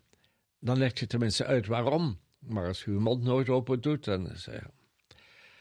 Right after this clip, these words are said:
goed, of, hè, dus dat was, eh, een beetje vervelend voor iedereen. Niet alleen voor mij, maar ook voor iedereen. Maar ja, goed, ja, wat doet je daaraan, hè? Die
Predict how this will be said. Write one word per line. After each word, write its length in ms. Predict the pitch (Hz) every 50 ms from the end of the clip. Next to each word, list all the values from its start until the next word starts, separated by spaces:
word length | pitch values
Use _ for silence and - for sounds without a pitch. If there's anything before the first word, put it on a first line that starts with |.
| - - _
goed, 360 | _ _ - 113 120 - -
of, 160 | 95 85 80 -
hè, 260 | 90 98 113 117 107
dus 180 | 95 92 85
dat 120 | - 92 90
was, 280 | 90 90 95 - -
eh, 120 | - - - - - -
een 160 | - 135 120
beetje 260 | 98 107 98 92 107
vervelend 360 | 95 95 104 104 113 107 101 95
voor 200 | 123 117 104 110
iedereen. 420 | 110 98 98 101 123 151 151 131
Niet 120 | 117 113
alleen 300 | 107 95 107 113 110 101
voor 200 | 90 107 98 90
mij, 300 | 95 107 117 135 139 139
maar 280 | 120 107 98 95 92 -
ook 140 | - - 95
voor 180 | - 113 92 95
iedereen. 540 | 101 95 98 - 107 110 120 123 113 92 92
Maar 240 | 95 101 92 - -
ja, 80 | 92 95
goed, 220 | 90 98 98 -
ja, 200 | - 92 80 87
wat 200 | 98 95 82 -
doet 180 | - 110 101 -
je 100 | - 110
daaraan, 400 | 113 107 110 113 107 101 110 101
hè? 160 | 98 98 104
Die 180 | 98 90 95